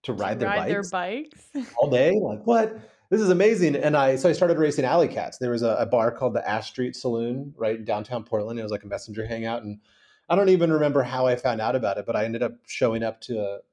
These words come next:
Speaker 1: uh, some Alley Cats, like, street races, you know, and just loved it. And then eventually from that got my first messenger job and then kind of just slid downhill from there to where I am
Speaker 2: Sweet.
Speaker 1: today.
Speaker 2: And how old
Speaker 1: <laughs>
Speaker 2: were you around?
Speaker 1: Oh, twenty, let's see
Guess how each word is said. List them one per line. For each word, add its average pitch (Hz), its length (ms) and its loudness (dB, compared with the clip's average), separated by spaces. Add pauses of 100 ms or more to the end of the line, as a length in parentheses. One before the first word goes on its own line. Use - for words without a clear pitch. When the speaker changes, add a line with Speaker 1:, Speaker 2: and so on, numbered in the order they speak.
(160)
Speaker 1:
uh, 98 340 0 (400)
some 117 160 -6
Alley 147 260 4
Cats, 113 280 -4
like, 104 100 -6
street 160 240 0
races, 110 360 -4
you 113 80 -4
know, 107 200 -4
and 107 220 -8 (520)
just - 460 -4
loved 117 340 -2
it. 90 240 -2
And 117 160 -2
then 113 80 -2
eventually 113 500 -2
from 113 260 -4
that 113 240 -2
got 110 160 -2
my 107 120 -6
first - 240 -8
messenger 101 400 -8
job 98 260 -8
and 104 80 -6
then 95 320 -12
kind 113 200 -8
of 98 100 -10
just - 180 -12
slid 101 220 -8
downhill 104 300 -8
from 98 180 -20
there 107 320 -12
to 104 100 -18
where 101 160 -10
I 104 60 -6
am 269 80 -8
Speaker 2:
Sweet. 202 80 -12
Speaker 1:
today. 131 160 -10
Speaker 2:
And 226 100 -6
how 247 240 -2
old 214 160 -4
Speaker 1:
<laughs> 269 80 0
Speaker 2:
were 269 40 -4
you 302 300 -4 (140)
around? 302 380 -6 (720)
Speaker 1:
Oh, 139 280 0
twenty, 143 540 -2
let's 143 240 -14
see 110 300 -6